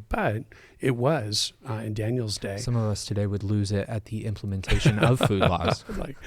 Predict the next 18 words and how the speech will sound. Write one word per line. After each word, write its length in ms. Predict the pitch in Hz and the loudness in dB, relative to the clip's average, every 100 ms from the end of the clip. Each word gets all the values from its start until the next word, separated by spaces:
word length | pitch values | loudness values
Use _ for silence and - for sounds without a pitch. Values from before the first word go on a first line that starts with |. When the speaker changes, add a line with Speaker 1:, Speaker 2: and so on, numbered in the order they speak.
| - - | -16 -8
Speaker 1:
come 240 | - 147 127 | -2 2 4
on, 160 | 110 | 4
man, 200 | 107 107 | 4 4
I 60 | 123 | 6
don't 100 | 98 | 6
Speaker 2:
Yeah. 60 | 113 | 8
Speaker 1:
know 100 | 123 | 6
about 180 | 107 | 6
this 160 | 101 107 | 2 -2
Christianity 640 | - 104 - 104 113 107 104 | -2 -4 -2 -2 0 -2 0
Speaker 2:
I 60 | |
Speaker 1:
thing. 100 | 107 | 2
Speaker 2:
like, 280 | 110 110 - | 2 0 -2
I 80 | 107 | 0
like 200 | 113 113 | 2 2
bacon, 360 | 117 127 92 | 2 2 2
man. 400 | 87 113 98 - | 8 8 8 0
Speaker 1:
<laughs> 60 | - | -2